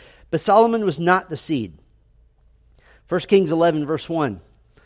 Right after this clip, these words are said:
"Now King Solomon loved many foreign women, along with the daughter of Pharaoh,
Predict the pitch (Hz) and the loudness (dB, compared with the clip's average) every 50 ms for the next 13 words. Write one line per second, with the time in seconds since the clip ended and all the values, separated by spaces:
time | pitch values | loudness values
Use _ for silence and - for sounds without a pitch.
0 | _ _ _ _ _ _ _ _ _ _ _ _ _ _ _ _ _ _ _ _ | _ _ _ _ _ _ _ _ _ _ _ _ _ _ _ _ _ _ _ _
1 | _ - 160 160 - - 202 196 190 - - 196 196 208 185 165 156 147 139 135 | _ -2 -2 0 2 2 0 0 0 0 2 4 6 4 4 4 0 -2 -2 -4
2 | - - - 131 139 156 160 160 147 135 143 143 147 165 190 202 214 214 214 185 | -8 -12 -8 0 4 6 6 6 4 2 -2 0 2 4 4 4 2 0 -2 -4
3 | 139 - _ - 180 180 180 185 185 180 170 156 151 139 127 110 98 90 - _ | -8 -14 _ -4 -2 0 2 2 2 0 0 -2 -2 -2 -2 -4 -6 -10 -14 _
4 | _ _ _ _ _ _ _ _ _ 123 123 139 156 170 175 180 175 165 - 165 | _ _ _ _ _ _ _ _ _ -2 2 4 4 4 4 2 0 -2 -4 -2
5 | 139 156 156 156 156 143 139 139 131 - 180 180 180 170 143 117 101 95 | 2 4 4 4 4 4 2 0 -2 -2 2 2 4 4 4 2 0 -4